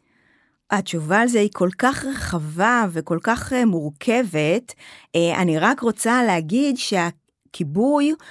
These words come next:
הוא סוג של כיבוי חיצוני, כי בעצם בפנים קורים כל כך הרבה דברים, ואנחנו רק מגלים את זה עוד ועוד, כמה דברים מתרחשים בזמן הזה. בעצם, אה, תהליך השינה הוא תהליך פיזיולוגי, ש-,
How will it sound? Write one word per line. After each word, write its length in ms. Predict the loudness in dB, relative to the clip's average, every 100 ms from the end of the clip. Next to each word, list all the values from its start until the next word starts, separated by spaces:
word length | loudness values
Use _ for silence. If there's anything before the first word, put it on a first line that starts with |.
| -20 _
הוא 540 | -2 2 2 2 0 -2
סוג 200 | -2 0
של 160 | 0 0
כיבוי 340 | -2 0 0
חיצוני, 600 | -2 -4 -2 0 2 0 -4
כי 220 | -4 -4
בעצם 680 | -2 0 0 0 0 2 2 2
בפנים 580 | -2 -4 2 4 4 2
קורים 320 | 2 2 2
כל 160 | 2 0
כך 280 | 2 0 2
הרבה 260 | 2 2 2
דברים, 580 | 2 2 4 4 4 2 -2 -18 -8 -2
ואנחנו 420 | 0 0 0 2
רק 200 | 2 4
מגלים 540 | 2 4 4 4 4
את 80 | 2
זה 140 | 2
עוד 220 | 4 2 2
ועוד, 320 | 2 2 2 -2
כמה 280 | 0 2 4
דברים 320 | 2 0 2
מתרחשים 720 | 0 0 -4 -4 -2 2 2
בזמן 420 | 2 0 0 0 0
הזה. 340 | -2 -2 -2 -4 -12 -16 -14 -14 -6
בעצם, 440 | 2 2 4 2 4
אה, 200 | 4 2 2
תהליך 340 | 2 2 0
השינה 760 | 0 2 2 4 4 4 4 2
הוא 180 | 0 -2
תהליך 300 | 0 0 0
פיזיולוגי, 920 | -2 -2 2 4 4 2 2 2 0
ש-, 240 | -2 -2